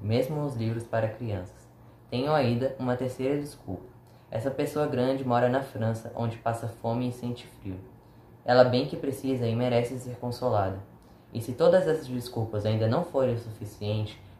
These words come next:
prefiro dedicar este livro à criança que ela um dia foi. Afinal, todas as pessoas grandes também foram crianças outrora. Mas poucas delas se recordam disso.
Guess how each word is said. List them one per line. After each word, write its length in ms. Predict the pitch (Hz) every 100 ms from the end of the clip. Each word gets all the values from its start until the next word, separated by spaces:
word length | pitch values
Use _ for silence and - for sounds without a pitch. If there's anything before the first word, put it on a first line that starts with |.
| -
prefiro 380 | 110 139 147
dedicar 400 | 139 131 - 117
este 220 | 107 - 101
livro 280 | 110 104 - - -
à 180 | 113 117
criança 500 | - 139 123 131 127
que 100 | 123
ela 120 | 120
um 100 | 120
dia 180 | 113 143
foi. 340 | - 101 95 98 - -
Afinal, 580 | 113 - 151 123 123 - -
todas 300 | - 127 135
as 120 | 139 -
pessoas 300 | 135 127 120
grandes 360 | 107 107 110
também 300 | - 139 120
foram 280 | 123 135 131
crianças 460 | 135 147 123 123 123
outrora. 500 | 120 131 107 92 95 - - - - -
Mas 360 | 113 113 113 113
poucas 380 | - 170 185 123
delas 300 | 123 120 117
se 100 | 117
recordam 460 | 117 110 113 120
disso. 340 | 113 98 90